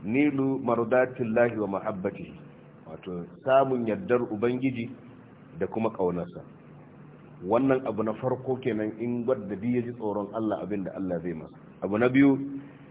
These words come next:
himayatul insani wa yuqayatihi min ad-darar shaitan. Wato, ɗan adam zai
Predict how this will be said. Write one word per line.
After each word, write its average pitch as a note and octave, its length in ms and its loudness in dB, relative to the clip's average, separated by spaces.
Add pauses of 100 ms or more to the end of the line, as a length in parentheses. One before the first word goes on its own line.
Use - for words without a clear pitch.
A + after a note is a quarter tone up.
(180)
himayatul C3 680 4
insani B2+ 680 2 (640)
wa G#2 160 2
yuqayatihi B2 1040 2 (240)
min A2+ 280 2
ad-darar A#2+ 520 4
shaitan. F#2+ 500 0 (1040)
Wato, F#2+ 320 2
ɗan B2+ 280 0
adam C3+ 260 4
zai B2+ 160 4